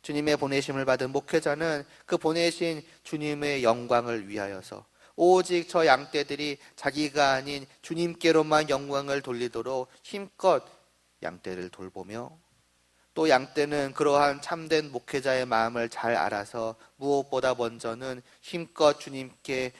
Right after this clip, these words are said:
영광을 올려드리되, 그러나 동시에 그 주님의 일을 위하여 주님께서 보내신 목회자에게 합당한, 말하자면 영광을 돌리는 것, 이것이 아름다운 교회의 모습이라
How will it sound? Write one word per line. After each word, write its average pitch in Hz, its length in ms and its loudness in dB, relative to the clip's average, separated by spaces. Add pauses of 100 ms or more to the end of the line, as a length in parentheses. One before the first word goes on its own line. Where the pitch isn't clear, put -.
(180)
영광을 120 500 0
올려드리되, 123 1080 -6 (480)
그러나 87 340 -14
동시에 107 760 -10 (340)
그 160 160 -4
주님의 147 600 -6
일을 107 320 -6
위하여 98 540 -10 (300)
주님께서 175 560 -2
보내신 131 480 -8
목회자에게 104 960 -10 (240)
합당한, 117 760 -6 (320)
말하자면 95 240 -12
영광을 98 720 -8 (240)
돌리는 143 500 -10
것, 101 180 -18 (440)
이것이 147 580 -10 (240)
아름다운 90 800 -12 (120)
교회의 127 440 -6
모습이라 98 680 -14